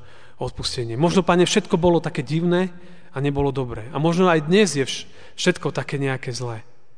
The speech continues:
Ale vieme, že môže to byť naopak. Že môže to byť inak. A ďakujeme, že, že Ty si povedal, že existuje iba jedna cesta.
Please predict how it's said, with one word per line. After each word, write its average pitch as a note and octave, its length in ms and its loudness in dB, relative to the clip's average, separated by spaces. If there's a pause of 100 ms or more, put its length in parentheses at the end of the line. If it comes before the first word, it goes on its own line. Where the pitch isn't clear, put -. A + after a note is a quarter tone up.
(800)
Ale B2+ 80 -4
vieme, D3 240 2
že B2+ 160 -2
môže C#3 240 0
to C3+ 80 -6
byť B2 160 -6
naopak. - 500 -10 (600)
Že - 160 -8
môže C3+ 240 -2
to C3+ 80 -4
byť B2 160 -6
inak. G#2+ 340 -10 (720)
A - 80 -6
ďakujeme, C#3 400 -2
že, B2+ 240 -6 (560)
že D#3 80 -4
Ty - 80 -4
si - 80 -6
povedal, D3+ 240 0
že C3+ 80 -2
existuje B2 320 -6
iba A#2+ 80 -4
jedna A#2+ 240 -6
cesta. - 400 -10